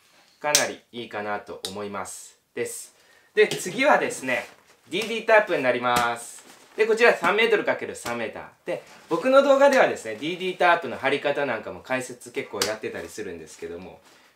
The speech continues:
とにかくこれはですね、いろんな形が作れるっていうことと、あとやはり、あの、雨だとか風、あと、まあ、遮光性ってひ-、って言って日陰を作ったりすることができるので、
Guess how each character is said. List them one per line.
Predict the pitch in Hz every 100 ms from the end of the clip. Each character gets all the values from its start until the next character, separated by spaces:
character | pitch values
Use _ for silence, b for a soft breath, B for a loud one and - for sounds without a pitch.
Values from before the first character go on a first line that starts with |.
| _
と | - 240
に | 240
か | 190 -
く | 147
こ | 135
れ | 143
は | 151
で | 143 117
す | 113
ね、 |
い | 104
ろ | 143 202
ん | 214
な | 220
形 | 214 208 202
が | 196 190
作 | - 180
れ | 180
る | 143
っ |
て | - 110
い | 95
う |
こ | - 107
と | 110
と、 | 107 170 185 123 - B B B -
あ | 226
と | 220
や | 160 139
は | 165
り、 | 139 101 b b b -
あ | 113
の、 | 113 107 104 104 98 - -
雨 | 156 165 120
だ | 107
と | 95 95
か | -
風、 | - 117 120 117 - -
あ | 147
と、 | 147 139 110 - _
ま | 170
あ、 |
遮 | - 143
光 | 160 156
性 | 160
っ | 156
て | 117
ひ-、 | - - _ _ _ _
っ | -
て |
言 | 101
っ | 95
て | 104
日 | -
陰 | 165 156
を | 151
作 | 151 151
っ |
た | 143 127
り | 104
す | -
る | 107
こ | 107
と | 95
が | 87
で | 101
き | 123
る | 101
の | 90
で、 | 156 147